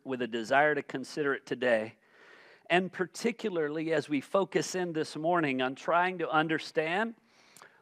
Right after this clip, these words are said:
uh, the work of the adversary, of our enemy, the way that he seeks to tempt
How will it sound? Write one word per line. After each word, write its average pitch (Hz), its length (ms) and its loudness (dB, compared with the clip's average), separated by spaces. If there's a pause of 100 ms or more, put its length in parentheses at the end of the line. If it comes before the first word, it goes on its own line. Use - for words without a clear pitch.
uh, 120 320 4 (960)
the 147 160 0
work 160 640 4 (640)
of 135 400 4
the 127 400 0 (100)
adversary, 180 960 2 (240)
of 147 160 6
our 135 260 6
enemy, 208 540 0 (540)
the 131 100 -4
way 156 220 4
that 156 160 -2
he 156 180 -8
seeks - 560 -10
to - 140 -6
tempt - 680 -2